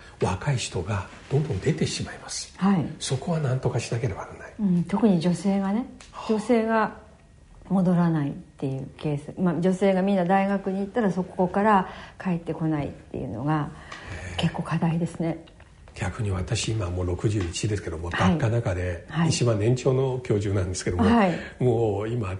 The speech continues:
Speaker 1: 定年後どこと、結構定年後どこに
Speaker 2: はい。
Speaker 1: 潜むかと。
Speaker 2: 福井ど-、福井、
Speaker 1: <laughs>
Speaker 2: いや、住みやすいと思います。
Speaker 1: いや、もう日本で骨を埋める、
Speaker 2: うん。
Speaker 1: もうになりますので、もう日本国籍 <laughs> なので、
Speaker 2: はい。
Speaker 1: だから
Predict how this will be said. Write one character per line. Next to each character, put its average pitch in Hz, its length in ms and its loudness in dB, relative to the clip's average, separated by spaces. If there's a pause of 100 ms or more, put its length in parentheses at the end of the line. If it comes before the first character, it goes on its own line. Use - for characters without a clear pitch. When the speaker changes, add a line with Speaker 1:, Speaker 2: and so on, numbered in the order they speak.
Speaker 1:
定 135 180 6
年 143 200 6
後 135 120 6
ど 131 80 4
こ 117 160 4
と、 110 300 -2 (280)
結 135 180 2
構 101 80 2
定 107 140 0
年 104 180 0
後 101 120 2
ど 104 120 4
こ 107 160 0
に 92 200 -2 (160)
Speaker 2:
は 165 220 0
い。 170 160 -2 (180)
Speaker 1:
潜 101 220 0
む 95 60 0
か 90 100 -4
と。 - 140 -8
Speaker 2:
福 - 260 4
井 214 60 8
ど-、 208 140 8
福 269 460 8
井、 269 60 8
Speaker 1:
<laughs> - 0 -
Speaker 2:
い - 20 10 (720)
や、 220 120 2
住 262 320 2
み 277 80 6
や 277 140 6
す 277 140 2
い 262 100 4
と 247 80 4
思 233 180 4
い 226 60 2
ま 226 180 2
す。 214 120 -2
Speaker 1:
い - 40 6
や、 104 160 4
も 120 220 4
う 113 40 6
日 110 100 6
本 156 160 6
で 123 60 6
骨 113 280 4
を 107 80 2
埋 107 40 2
め 113 120 4
る、 110 120 2
Speaker 2:
う 107 60 0
ん。 - 40 -2
Speaker 1:
も 110 160 2
う 104 40 2 (720)
に 113 80 -2
な 98 120 -2
り 104 100 -2
ま 117 100 -2
す - 140 -8
の 85 100 -2
で、 92 120 -2
も 107 120 -2
う - 20 0
日 104 80 0
本 131 180 2
国 - 200 -2
籍 - 320 2 (400)
<laughs> - 400 2
な 139 60 -2
の 110 140 -6
で、 107 200 -4 (140)
Speaker 2:
は 180 180 2
い。 165 40 2 (200)
Speaker 1:
だ - 80 2
か 98 100 2
ら 95 100 2